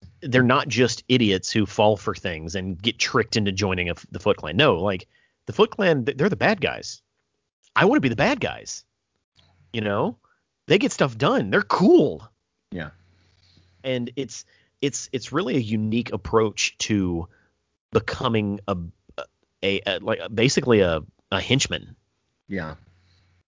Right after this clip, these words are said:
Speaker 1: You know, 'cause, 'cause y-, th-, there's, there's countless numbers of henchmen in all kinds of media,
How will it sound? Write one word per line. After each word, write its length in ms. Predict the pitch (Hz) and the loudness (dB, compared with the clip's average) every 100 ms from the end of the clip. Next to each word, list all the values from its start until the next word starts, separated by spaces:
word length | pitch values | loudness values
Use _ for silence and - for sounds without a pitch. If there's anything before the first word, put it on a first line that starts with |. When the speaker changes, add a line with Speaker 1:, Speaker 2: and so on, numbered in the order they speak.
| _ - | _ -8
Speaker 1:
You 120 | 117 | -2
know, 180 | 90 107 | -2 2
'cause, 180 | 135 | 0
'cause 220 | 110 131 147 | 2 0 0
y-, 140 | 123 | -6
th-, 160 | 139 151 | -6 0
there's, 460 | 139 131 117 - | 4 4 4 -2
there's 240 | - 131 - | -4 -4 -4
countless 560 | - - 185 139 117 | -4 0 2 2 2
numbers 280 | 120 110 110 | 4 4 2
of 120 | 98 | 0
henchmen 420 | 110 120 - 90 87 | -2 -2 -2 -4 -4
in 480 | 92 95 87 85 - _ _ - | -2 -2 -2 -6 -10 _ _ 0
all 180 | 117 117 | 2 4
kinds 240 | 110 110 | 2 0
of 80 | 85 | -2
media, 500 | 85 98 73 71 | -2 -2 -2 -4